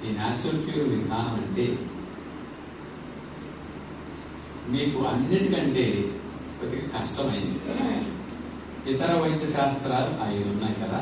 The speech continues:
హోమియోపతి, ఆయుర్వేదం, అల్లోపతి, యునాని, సిద్ధ. ఈ ఐదు చాలా సులభం. ఎందుకు అంటే ఏదైనా జబ్బు వస్తే డాక్టర్ మందు ఇస్తే ఆ మందు మింగటం హాఫ్ మినిట్, వన్ మినిట్లో అయిపోతుంది.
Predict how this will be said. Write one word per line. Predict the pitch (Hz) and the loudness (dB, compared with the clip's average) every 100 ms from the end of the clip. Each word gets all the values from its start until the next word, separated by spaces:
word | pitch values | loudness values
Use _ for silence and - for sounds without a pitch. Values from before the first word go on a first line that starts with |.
| - - - - - - 185 | -2 -4 -8 -10 -10 -6 -2
హోమియోపతి, | 120 120 120 - - 139 113 | 0 2 0 0 2 4 4
ఆయుర్వేదం, | 113 113 113 127 117 | 4 2 2 2 4
అల్లోపతి, | 110 110 - 135 131 | 4 2 0 2 2
యునాని, | 107 104 135 - | 2 2 0 0
సిద్ధ. | - - - - - - - - - 127 | -2 -4 -6 -8 -10 -10 -10 -10 -2 2
ఈ | 123 131 | 4 6
ఐదు | 170 143 135 - 131 | 6 6 6 4 2
చాలా | 117 110 - | 2 2 4
సులభం. | 127 135 131 - - - - 120 | 6 6 4 0 -2 -4 -2 2
ఎందుకు | 127 135 135 | 2 2 2
అంటే | 127 110 104 98 98 - - - - - - - | 2 2 0 0 -2 -6 -10 -10 -10 -10 -10 -4
ఏదైనా | 160 160 156 | -2 0 2
జబ్బు | 143 185 180 | 2 4 4
వస్తే | 175 175 151 | 4 4 2
డాక్టర్ | 147 139 135 | 0 2 4
మందు | 135 147 | 4 4
ఇస్తే | 147 131 117 107 107 | 2 2 2 2 0
ఆ | 123 123 | 2 4
మందు | 131 180 180 | 4 4 4
మింగటం | 175 170 - 147 | 4 4 4 6
హాఫ్ | 139 170 | 6 6
మినిట్, | 151 151 135 | 4 2 2
వన్ | 131 135 | 4 6
మినిట్లో | 135 131 131 | 6 4 2
అయిపోతుంది. | 127 123 - - | 2 2 0 -2